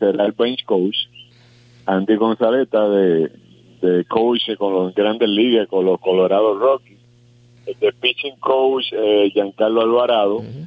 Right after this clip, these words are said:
Speaker 1: Eh, coach de tercera sería Dicky Joe Tom, el hijo de Dicky Tom.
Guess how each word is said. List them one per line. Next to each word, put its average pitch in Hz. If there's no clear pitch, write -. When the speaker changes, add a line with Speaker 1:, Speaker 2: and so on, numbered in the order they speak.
Speaker 1:
Eh, 92
coach 107
de 117
tercera 113
sería 104
Dicky 101
Joe 107
Tom, 107
el 92
hijo 95
de 95
Dicky 101
Tom. 92